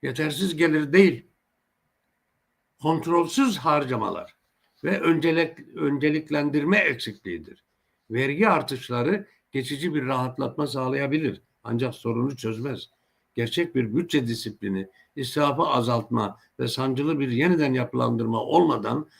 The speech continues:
açık kronik bir yük olarak kalacaktır. Ve sıradan vatandaş için rakamlar basitçe şu anlama geliyor: Kredilerde daha yüksek faiz oranları, daha yüksek gıda fiyatları ve geçim maliyetlerinden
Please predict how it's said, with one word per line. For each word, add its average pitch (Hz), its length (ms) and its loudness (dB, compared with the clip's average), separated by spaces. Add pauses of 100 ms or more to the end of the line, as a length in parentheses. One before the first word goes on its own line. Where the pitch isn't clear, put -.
(240)
açık 156 340 -4
kronik 135 480 0
bir 131 120 0
yük 160 240 -4
olarak 123 360 -2
kalacaktır. 113 600 -8 (420)
Ve 117 60 -8
sıradan 131 460 -2
vatandaş 139 480 -2
için 120 280 -4
rakamlar 123 540 0 (320)
basitçe 160 460 -4
şu 175 200 2
anlama 104 340 4
geliyor: - 400 -12 (340)
Kredilerde 139 720 4
daha 151 220 2
yüksek 135 400 -2
faiz 135 320 2
oranları, 85 540 -6 (340)
daha 160 200 4
yüksek 151 420 0
gıda 143 320 2
fiyatları 95 580 -6 (380)
ve 147 60 2
geçim 160 360 4
maliyetlerinden 135 920 0